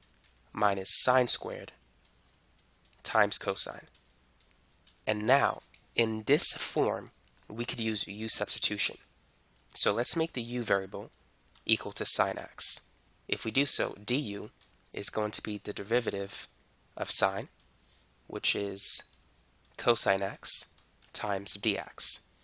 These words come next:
So now let's replace sine with the u variable, and let's replace cosine x dx with du. And now we can integrate this. This is supposed to be, uh,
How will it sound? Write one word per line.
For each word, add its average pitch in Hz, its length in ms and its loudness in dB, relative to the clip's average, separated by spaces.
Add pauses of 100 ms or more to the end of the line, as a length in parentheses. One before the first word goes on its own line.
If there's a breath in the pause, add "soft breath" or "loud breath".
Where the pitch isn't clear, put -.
(1200)
So - 180 0
now 104 180 4
let's 110 260 0
replace 143 420 -2
sine 107 500 4 (400)
with 110 220 -8
the 107 80 -6
u 117 200 -4
variable, 98 440 -2 (760)
and 107 140 -2
let's 110 240 0
replace 117 680 0 (280)
cosine 110 440 0
x 98 220 -2
dx 110 680 0 (840)
with - 240 -8
du. 104 300 -4 (3250)
And 110 160 -8
now 117 180 4
we 113 100 -2
can 110 160 -4
integrate 104 340 -6
this. - 380 -2 (140)
This 104 200 0
is 104 60 4
supposed - 260 0
to - 80 -10
be, 98 180 -12
uh, 95 60 -8